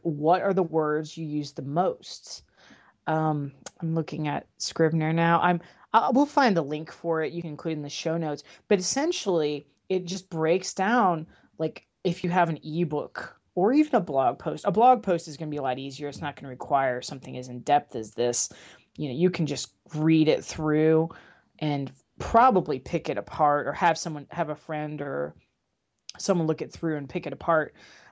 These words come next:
But on a ebook or something longer like that, it's so helpful to say, "Whoa,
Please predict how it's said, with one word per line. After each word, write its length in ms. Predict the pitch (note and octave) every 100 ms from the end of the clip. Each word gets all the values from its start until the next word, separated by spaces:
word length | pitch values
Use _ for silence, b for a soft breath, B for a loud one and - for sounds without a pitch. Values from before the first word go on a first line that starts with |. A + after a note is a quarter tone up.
| -
But 200 | E3+ -
on 180 | E3+
a 240 | D#3 C#3 -
ebook 580 | - G#3 D4+ G3+ D#3 -
or 80 | D#3+
something 360 | D#3 F#3 F3 D#3+
longer 320 | D3+ E3+ D#3
like 220 | C3+ C3
that, 260 | F3 F3+ -
it's 200 | - -
so 380 | - - F#3 F#3
helpful 480 | D#3 F3 - E3
to 80 | D3+
say, 340 | D3 - D3 C#3 b b _
"Whoa, 680 | D#3+ A3+ B3+ F3+ D#3+ D3